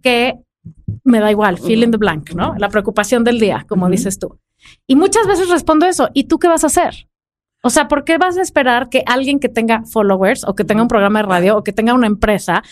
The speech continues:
Speaker 1: haga lo que a ti te inquieta? O sea, si hay algo que a ti te mueve las entrañas,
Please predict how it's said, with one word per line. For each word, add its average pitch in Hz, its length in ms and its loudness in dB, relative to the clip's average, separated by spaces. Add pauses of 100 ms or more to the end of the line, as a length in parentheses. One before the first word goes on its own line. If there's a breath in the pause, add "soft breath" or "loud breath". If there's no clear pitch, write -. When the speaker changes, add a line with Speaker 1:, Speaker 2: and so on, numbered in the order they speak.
(280 loud breath)
Speaker 1:
haga 247 320 0
lo 226 160 -2
que 233 120 0
a 196 240 -2
ti 247 120 0
te 254 120 0
inquieta? 247 440 2
O - 20 -4
sea, 247 140 0
si - 100 -2
hay 392 100 2
algo 403 160 0
que 214 60 0
a 262 100 0
ti 262 120 -4
te 269 100 0
mueve 240 240 2
las 208 180 -2
entrañas, 180 680 -4